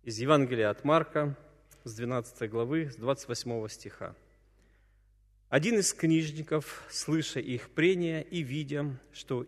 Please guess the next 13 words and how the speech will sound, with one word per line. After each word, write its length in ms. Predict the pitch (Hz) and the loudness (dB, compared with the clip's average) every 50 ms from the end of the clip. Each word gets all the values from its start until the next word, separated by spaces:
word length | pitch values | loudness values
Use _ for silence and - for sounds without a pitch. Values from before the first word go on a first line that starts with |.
| - - | -4 -4
Иисус 440 | 127 123 127 - - 123 104 - | -2 -2 -4 -4 -8 -10 -10 -10
хорошо 480 | - - 123 117 135 131 - - 143 120 | -6 -4 -2 -2 -2 -4 -4 -4 -2 -2
им 200 | 113 104 101 92 | -2 -2 -4 -6
отвечал, 600 | 92 - 104 104 101 - - 196 202 202 190 - - - - - - - _ _ _ _ _ - | -8 -10 -12 -12 -10 -6 -4 -2 -2 -2 -4 -6 -10 -20 -20 -20 -20 -20 _ _ _ _ _ -2
подошел 520 | 131 127 147 160 - - 214 220 226 208 | 0 2 2 0 2 4 6 6 6 4
и 160 | - - 180 | 2 -2 -4
спросил 560 | - - - 165 165 156 - - 156 147 127 | -4 -2 -2 -2 -2 0 -2 -2 -2 -2 -2
его: 260 | 110 101 90 92 90 92 92 95 - - _ _ _ _ _ _ _ | -4 -4 -6 -6 -8 -8 -10 -14 -20 -20 _ _ _ _ _ _ _
«Какая 380 | - 156 - - 233 220 208 196 | 0 0 2 2 2 2 2 2
первая 560 | - - - - 175 185 196 190 185 185 180 | -2 -4 2 6 6 6 6 4 2 0 0
из 220 | 180 - 160 151 | -2 -2 -4 -6
всех 360 | - - - - 160 160 151 - | -4 -4 -2 -2 -2 -2 -2 -4
заповедей?» 720 | 147 143 165 156 131 - 104 92 90 87 87 92 92 95 | -4 -2 0 0 0 -2 -4 -8 -8 -10 -12 -14 -16 -18